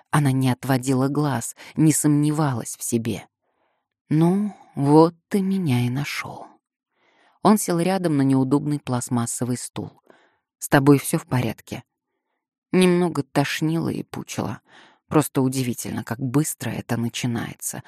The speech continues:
А в остальном в порядке. Она всегда была такой. Притворялась, что всё хорошо, спокойная, как удав, во всяком случае, внешне.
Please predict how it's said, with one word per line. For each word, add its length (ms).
А 120
в 60
остальном 580
в 140
порядке. 640
Она 220
всегда 640
была 360
такой. 560
Притворялась, 680
что 180
всё 240
хорошо, 680
спокойная, 840
как 280
удав, 400
во 100
всяком 300
случае, 420
внешне. 600